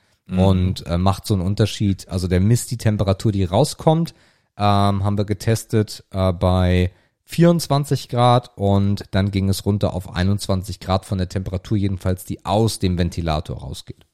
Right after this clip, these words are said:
Speaker 2: Jo.
Speaker 1: Mhm.
Speaker 2: Nix für Riesenräume, haben wir hier in der Bude ja aber auch nicht und von daher gucken wir mal. Aber der Sommer ist halt auch merkwürdig. Also gut, wir sind, wir sind gerade mal im Juni angekommen, aber,
Speaker 1: <laughs> Ich wollte grad
Speaker 2: äh,
Speaker 1: sagen, ja.
Speaker 2: ja.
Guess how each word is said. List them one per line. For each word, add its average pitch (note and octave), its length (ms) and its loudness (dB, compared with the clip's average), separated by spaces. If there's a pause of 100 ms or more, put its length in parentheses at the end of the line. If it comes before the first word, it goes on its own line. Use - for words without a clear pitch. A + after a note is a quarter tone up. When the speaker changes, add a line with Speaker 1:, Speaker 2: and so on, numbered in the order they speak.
(400)
Speaker 2:
Jo. D#2+ 100 -6
Speaker 1:
Mhm. F2 400 -4 (960)
Speaker 2:
Nix C3+ 220 0
für C#3 140 4
Riesenräume, C3+ 640 2
haben B2 160 2
wir C#3 80 4
hier C3 180 2
in B2+ 60 -2
der A#2+ 80 2
Bude A#2+ 280 2
ja A2+ 100 4
aber G#2+ 120 2
auch G#2+ 140 0
nicht A2+ 280 0
und F2+ 160 -6
von F2+ 180 -2
daher F2+ 500 2 (400)
gucken E3+ 280 0
wir G#2+ 100 6
mal. G#2 220 4
Aber C3+ 200 6
der C3 160 4
Sommer C3+ 340 6
ist B2+ 180 -2
halt B2+ 200 2
auch A2 220 -4
merkwürdig. G2 800 0 (100)
Also F#2 380 -2
gut, G2 240 -2
wir F2+ 80 0
sind, F2+ 380 -4
wir D#2+ 80 -8
sind E2+ 160 -2
gerade F2 240 0
mal E2 140 0
im E2 100 0
Juni A2 360 2
angekommen, A2+ 540 -2 (540)
aber, F#2+ 500 4
Speaker 1:
<laughs> - 20 -14
Ich - 60 0
wollte F2 160 2
grad E2 160 2
Speaker 2:
äh, - 20 -8
Speaker 1:
sagen, F2 340 -6
ja. E2+ 200 -4
Speaker 2:
ja. E2+ 220 -6